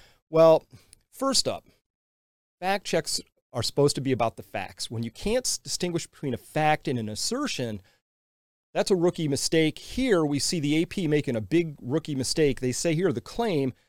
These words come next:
three doctors at one hospital system in Canada recently died from covid nineteen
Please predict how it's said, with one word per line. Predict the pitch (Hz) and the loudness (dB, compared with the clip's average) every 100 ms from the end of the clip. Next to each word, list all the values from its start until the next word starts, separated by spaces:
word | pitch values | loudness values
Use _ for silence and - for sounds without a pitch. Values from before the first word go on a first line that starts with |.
| _ _ - | _ _ -2
three | 190 | 0
doctors | 196 165 156 156 139 | 4 2 2 -2 -4
at | 127 | -2
one | 127 139 | -2 0
hospital | 135 139 - 135 | 2 0 0 -4
system | - 135 - 117 | -2 -4 -4 -8
in | |
Canada | 107 170 170 131 | -6 -2 0 0
recently | 117 113 143 - 151 147 | -2 -2 -2 -4 -4 -4
died | 117 113 113 117 | -4 -2 -2 -4
from | 110 120 | -6 -10
covid | - 127 135 117 | -2 -2 -2 -2
nineteen | 120 120 98 120 113 113 113 | -2 -4 -6 -6 -4 -4 -6